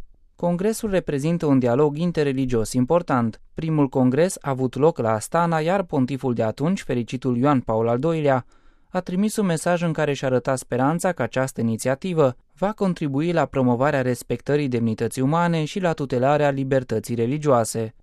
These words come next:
Congresul a avut loc o dată la fiecare trei ani și întotdeauna a luat parte o delegație a Sfântului Scaun.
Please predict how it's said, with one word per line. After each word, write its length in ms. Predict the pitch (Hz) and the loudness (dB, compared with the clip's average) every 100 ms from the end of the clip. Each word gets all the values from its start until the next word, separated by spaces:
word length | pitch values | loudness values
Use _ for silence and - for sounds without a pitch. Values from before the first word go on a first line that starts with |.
| _ - | _ -8
Congresul 560 | 160 151 175 208 226 | -6 -2 -2 -2 2
a 60 | 160 | 2
avut 300 | 131 131 123 | 2 -2 0
loc 240 | 131 170 | 0 0
o 80 | 147 | 0
dată 260 | 139 156 123 | 0 0 -2
la 100 | 107 | -2
fiecare 460 | 117 113 120 123 | -4 -4 -2 -2
trei 240 | 123 147 160 | 0 -2 0
ani 180 | 190 | 0
și 140 | 190 151 | -2 0
întotdeauna 640 | 135 156 143 120 147 165 | 0 2 2 2 2 2
a 40 | 143 | 2
luat 200 | 147 - | 2 2
parte 400 | 127 131 127 135 | 0 0 0 -2
o 180 | 139 | -2
delegație 580 | 147 135 123 123 123 - | 0 0 2 2 2 0
a 60 | 123 | -4
Sfântului 460 | - 113 107 127 | -2 -4 -2 -4
Scaun. 540 | 160 - 120 113 110 | -4 0 2 2 -2